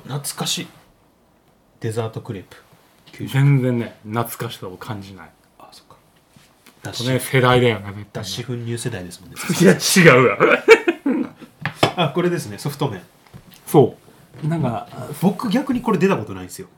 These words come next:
Speaker 2: あ、本当？
Speaker 1: 僕はこれ見たことないです、ソフト麺は。
Speaker 2: へー。
Speaker 1: うちの給食は。
Speaker 2: これが美味しい、本当に。
Speaker 1: 美味しかったんですね、これ。だからあれですね、あの、スーパーに売ってますもんね、こういうの。あの、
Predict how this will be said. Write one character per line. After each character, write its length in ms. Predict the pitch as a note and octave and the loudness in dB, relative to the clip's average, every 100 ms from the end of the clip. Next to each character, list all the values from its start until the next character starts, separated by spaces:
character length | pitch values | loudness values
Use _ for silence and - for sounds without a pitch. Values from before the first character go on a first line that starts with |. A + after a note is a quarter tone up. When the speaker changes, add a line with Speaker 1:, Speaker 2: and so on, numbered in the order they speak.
| _ _ _ _ | _ _ _ _
Speaker 2:
あ、 60 | D3 | 4
本 240 | A3 A#3 | 8 8
当？ 140 | A#3 D3 | 8 6
Speaker 1:
僕 180 | C#3 D#3+ | 6 2
は 80 | |
こ 80 | D3+ | 0
れ 60 | C#3+ | 0
見 80 | D3 | 0
た 100 | A#2 | -2
こ 60 | |
と 80 | G2 | -6
な 60 | F#2 | -12
い 20 | |
で 40 | |
す、 80 | F#2 | -14
ソ 60 | - | -16
フ 80 | |
ト 80 | - | -16
麺 140 | G2 F2 | -16 -16
は。 80 | - - - | -20 -18 0
Speaker 2:
へ 1500 | C3+ D#3+ D#3+ D#3+ D#3+ D#3 D#3 D#3 D3+ D3+ D#3 D#3 D3+ D3+ D3+ | 10 12 12 12 10 10 10 10 8 8 8 8 8 6 2
ー。 20 | |
Speaker 1:
う 40 | D#3 | -2
ち 100 | B2 | 0
の 180 | F#3+ | 0
給 100 | A#2 | 0
食 260 | G#2+ G2+ G2 | -4 -10 -12
は。 160 | F#2 - _ _ _ _ _ _ _ _ _ - | -14 -16 _ _ _ _ _ _ _ _ _ -16
Speaker 2:
こ 200 | - C#3+ | -4 6
れ 100 | D#3+ | 8
が 200 | D#3+ D#3 B2+ | 10 10 8
美 160 | C3+ | 6
味 40 | B2 | 2
し 140 | - A2 | -4 -10
い、 140 | G#2 - | -12 -12
本 280 | C3 G#2+ G#2 | -8 -8 -8
当 160 | G#2+ | -12
に。 220 | G#2 F2+ D#2+ _ _ _ _ | -10 -16 -20 _ _ _ _
Speaker 1:
美 100 | B2 | 0
味 80 | D3+ | 0
し 80 | - | 0
か 120 | - | -6
っ 80 | - | -12
た 100 | - | -14
ん 40 | |
で 40 | F#2 | -16
す 80 | G2+ | -10
ね、 220 | A#2+ D3 | -6 -6
こ 80 | G#2+ | -6
れ。 60 | F#2+ F2 - | -12 -14 -6
だ 80 | D#3+ | -4
か 80 | C3 | 0
ら 80 | |
あ 60 | D3 | 0
れ 80 | F3+ | 2
で 80 | F#3 | 0
す 120 | F3+ | -2
ね、 120 | G2+ | -8
あ 100 | G#2 | -10
の、 200 | G#2+ G#2 - | -10 -12 -8
ス 140 | A3+ | -4
ー 80 | F#3+ | -2
パ 100 | A2 | -4
ー 40 | |
に 80 | F#2+ | -6
売 40 | |
っ 20 | F#2+ | -10
て 140 | A#2 | -10
ま 80 | A#2 | -10
す 100 | G2+ | -10
も 60 | |
ん 20 | F#2 | -14
ね、 60 | |
こ 140 | F#2 F#2 | -14 -14
う 40 | |
い 40 | |
う 40 | E2+ | -14
の。 60 | - _ | -20 _
あ 140 | G2 | -12
の、 140 | F2+ | -12